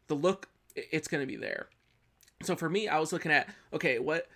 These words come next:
how can you add this? How is PlayStation gonna take this to another level of maybe, you know, maybe having s-, those slightly lower stats, or, you know, and maybe the processing power or whatnot.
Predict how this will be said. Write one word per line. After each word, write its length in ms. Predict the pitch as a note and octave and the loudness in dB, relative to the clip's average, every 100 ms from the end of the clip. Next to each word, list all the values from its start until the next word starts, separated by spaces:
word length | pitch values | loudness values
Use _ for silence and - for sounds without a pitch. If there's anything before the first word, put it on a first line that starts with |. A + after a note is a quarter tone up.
| _ | _
how 120 | - | 2
can 140 | F3+ G#3+ | 2 2
you 100 | F#3 | 2
add 260 | D#3 D#3 C#3+ | 6 6 4
this? 260 | C#3+ D3+ | -2 -2
How 180 | - D#3+ | 0 0
is 80 | E3+ | 0
PlayStation 560 | - D#3+ D#3 E3 D3+ D3+ | -2 -4 -2 -4 -4 -6
gonna 120 | C#3 | -6
take 280 | - D#3+ D#3+ | -4 -6 -4
this 140 | D#3 | -8
to 140 | E3 | -4
another 280 | D3 C#3+ D3+ | -4 -2 -2
level 400 | C#3+ C#3+ C#3+ C#3 - - - | -2 -2 -4 -6 -10 -18 -4
of 320 | C3+ C3+ - - | -2 -2 -8 -4
maybe, 300 | D#3+ E3+ G#3+ | 0 0 -2
you 220 | G#3+ G3 | -4 -4
know, 220 | F#3+ F3+ | -4 -6
maybe 400 | E3 E3 F#3+ F#3 G3 | -4 -4 -4 -8 -8
having 240 | D#3+ F3 | -4 -2
s-, 180 | F3 - - | -2 -6 -6
those 180 | D#3 D3+ | -6 -4
slightly 360 | - D3+ D#3+ | -2 -2 -2
lower 240 | D#3 D3 C#3 | -4 -2 -4
stats, 520 | - C3 C3+ E3 - - - - - | -6 -4 -2 -4 -8 -20 -20 -20 -10
or, 300 | C#3+ C#3+ C#3+ - | -6 -6 -6 -6
you 100 | D3+ | -6
know, 200 | C3+ C3 | -4 -4
and 180 | C#3+ C#3+ | -4 -2
maybe 200 | C#3 C#3 | -2 -2
the 100 | C#3 | -6
processing 420 | - C#3+ - D3+ | -4 -4 -4 -8
power 300 | D3+ C#3+ C#3+ | -4 -4 -4
or 40 | |
whatnot. 480 | C3+ C#3+ C3+ C3 - | -4 -4 -2 -4 -6